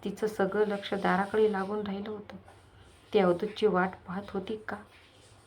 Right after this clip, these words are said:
कदाचित. जशी ती बैठक संपली तशी लीला घाईघाईत त्यांना म्हणाली, "या सगळ्याच्या कागदपत्रांची काळजी आता वल्लरी घेईल." "ठीक आहे." लगेचच ती माझ्याकडे वळली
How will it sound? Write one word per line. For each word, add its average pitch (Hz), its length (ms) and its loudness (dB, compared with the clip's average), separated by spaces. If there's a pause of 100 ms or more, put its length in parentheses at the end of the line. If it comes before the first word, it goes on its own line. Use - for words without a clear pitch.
कदाचित. - 1200 -10
जशी 247 260 2
ती 311 60 4
बैठक 220 400 4
संपली 226 460 0 (1000)
तशी 226 260 2
लीला 196 280 2
घाईघाईत 208 520 2 (140)
त्यांना 190 240 0
म्हणाली, 202 400 -4 (840)
"या 214 120 4
सगळ्याच्या 208 560 2
कागदपत्रांची 214 1120 -2
काळजी 190 460 -2
आता 196 420 -2 (380)
वल्लरी 196 420 0
घेईल." 185 300 -4 (1200)
"ठीक 262 260 -2 (120)
आहे." 180 280 -2 (280)
लगेचच 214 560 2
ती 233 60 2
माझ्याकडे 208 580 -2
वळली 190 260 -6